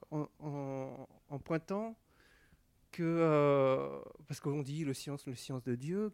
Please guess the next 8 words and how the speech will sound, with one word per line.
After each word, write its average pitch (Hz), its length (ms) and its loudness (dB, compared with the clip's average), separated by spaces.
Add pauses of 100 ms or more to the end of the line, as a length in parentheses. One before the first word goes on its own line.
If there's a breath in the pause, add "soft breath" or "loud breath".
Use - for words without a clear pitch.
que, 151 100 -4
euh, 143 420 8 (1400 soft breath)
l'homme, 156 640 8 (360)
euh, 120 380 -6 (560)
en - 40 -14
fait 143 240 -6
l'homme 131 220 0
mûr, 165 460 -6